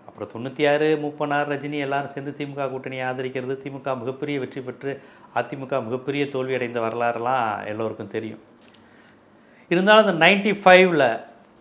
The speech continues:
ஜெயலலிதா வெர்சஸ் ரஜினிங்கிறது ரொம்ப முக்கியமான ஒரு விஷயமாக பேசப்பட்டது. அதைத்தான் நினைவுபடுத்தி ரஜினிகாந்த் அவர்கள் அந்த மேடையில வந்து பேசியிருக்கிறாங்க. அதுல அவர் என்ன சொல்றாருன்னா,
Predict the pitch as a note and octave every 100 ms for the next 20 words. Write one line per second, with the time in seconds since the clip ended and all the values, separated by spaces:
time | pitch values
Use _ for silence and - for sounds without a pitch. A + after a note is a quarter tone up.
0 | - A#2 D3+ F#3+ F#3+ F#3 D#3 C#3 B2+ -
1 | A#2+ C#3 C#3+ C3 C3 C#3 E3 G3+ D#3+ C3
2 | - D3+ D3 C#3+ C#3 B2+ A2+ A2 G#2 G2+
3 | G2+ G#2+ G2 B2 A2+ A2+ A2+ A#2 G#2+ G#2+
4 | - - A#2 - - - - - - -
5 | - - - - - B2+ E3 E3+ F#3+ E3+
6 | D#3+ E3 D#3 D3 D3 D3+ C#3 B2 A2+ G#2+
7 | B2+ A#2 C3+ C3 B2 A2+ B2 C3 A2 A2
8 | A#2+ A#2 G#2+ G#2+ A#2 G#2+ G#2+ G#2+ - -
9 | A#2+ A2 G#2+ - G2 G#2+ - - - -
10 | - - - - - - - F3+ F#3+ F3
11 | E3 D#3+ D#3+ G#3 G#3 D#3+ - D#3 D#3 D3
12 | D#3+ C3+ D3